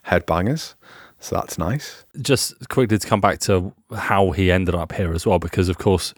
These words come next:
Speaker 2: he just recently lost the race to become leader. Liz Truss beat him.
Speaker 1: Mm.
Speaker 2: And so now the person that lost, that nobody actually wanted, is
Speaker 1: Mm.
Speaker 2: now the prime minister. It is weird.
Speaker 1: How much confidence can you have in a man who got beaten by Liz Truss, given that she, uh,
Speaker 2: Yeah.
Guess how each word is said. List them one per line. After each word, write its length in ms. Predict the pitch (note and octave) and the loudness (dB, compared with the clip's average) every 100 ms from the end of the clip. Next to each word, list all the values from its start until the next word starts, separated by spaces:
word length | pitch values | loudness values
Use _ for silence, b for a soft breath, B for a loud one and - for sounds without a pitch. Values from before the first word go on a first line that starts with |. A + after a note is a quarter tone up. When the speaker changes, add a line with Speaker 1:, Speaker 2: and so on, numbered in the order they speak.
| B B B | B B B
Speaker 2:
he 140 | A2+ | 0
just 240 | G2 G#2+ A2 | 2 2 2
recently 440 | G#2 - A2 F#2+ | 2 2 0 2
lost 580 | F2+ G#2+ - - - - _ - | 4 2 0 -6 -8 -14 _ 0
the 100 | F#2+ | 4
race 480 | F2 E2 - - - | 4 2 -2 -8 -8
to 80 | - | -2
become 280 | F2 G2 E2+ | 0 2 2
leader. 240 | E2 E2+ | 2 2
Liz 240 | F2+ G2 - | 4 2 2
Truss 220 | F#2+ E2+ | 0 2
beat 320 | F#2+ F#2 - | 2 2 -2
him. 180 | E2+ F2+ B B B | -8 -10 B B B
Speaker 1:
Mm. 180 | G2 F#2+ | 4 4
Speaker 2:
And 80 | F#2 | 4
so 120 | F2+ | 2
now 260 | F2 F#2 | 4 2
the 80 | F2+ | 2
person 380 | F2+ F2+ E2 F2+ | 2 0 0 -2
that 100 | F#2+ | 0
lost, 520 | F#2+ F#2 - - - - _ _ | 2 2 0 -8 -10 -20 _ _
that 80 | A#2 | 0
nobody 360 | G2 G#2 F#2+ F#2 | 4 4 4 2
actually 320 | F#2+ - F#2 | 2 0 0
wanted, 580 | F2 G2 G2 - D2+ G2 b b b | 2 2 2 -4 -6 -8 b b b
is 160 | G#2 | 6
Speaker 1:
Mm. 40 | F#2+ | 6
Speaker 2:
now 240 | F2+ E2 | 4 0
the 100 | E2 | -4
prime 240 | - E2+ F2 | -4 -2 0
minister. 500 | E2+ E2 - - - b b b b b b b | 0 -2 -8 -12 -14 b b b b b b b
It 120 | F#2+ | 4
is 240 | F2+ E2+ - | 4 4 -2
weird. 680 | - G2 F#2 F2 D#2 D#2+ - _ - | -10 -2 0 2 0 -4 -8 _ -10
Speaker 1:
How 200 | G#2 B2 | 0 0
much 160 | A#2+ | 0
confidence 440 | - A2+ G2+ G2+ - | 0 0 2 -2 -2
can 100 | G#2 | 0
you 80 | F#2 | 2
have 160 | G2 | 2
in 60 | G#2+ | 2
a 40 | |
man 200 | G#2 F#2+ | 4 4
who 60 | F2+ | 2
got 180 | D3+ - | -2 -4
beaten 220 | G#2 F2+ | -4 -2
by 160 | F2+ E2+ | 0 0
Liz 240 | F2 E2+ | 0 -2
Truss, 400 | - G#2+ G#2 - | -2 -4 -4 -10
given 200 | - F2 | -8 -4
that 120 | F2 - | -4 -4
she, 260 | - E2+ | -4 0
uh, 40 | F2 | 0
Speaker 2:
Yeah. 140 | E2+ | 0